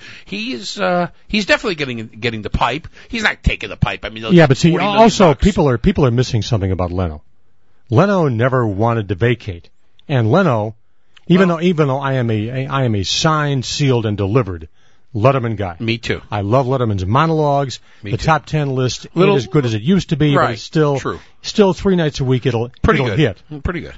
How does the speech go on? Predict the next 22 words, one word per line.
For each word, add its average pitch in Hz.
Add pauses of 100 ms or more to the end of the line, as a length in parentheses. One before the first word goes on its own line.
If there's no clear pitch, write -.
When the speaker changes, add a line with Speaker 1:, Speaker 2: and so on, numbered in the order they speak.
(160)
Speaker 2:
I've 123
never 135
been 165
a 156
Leno 147
guy, 87 (200)
but 117
that 117
being 131
said, 135
for 107
fifteen 170
years, 120 (420)
Leno 131 (460)
owned 131 (220)
Letterman 104
Speaker 1:
He 151
did. 196 (280)
He 143
Speaker 2:
in 123
late 147
night. 95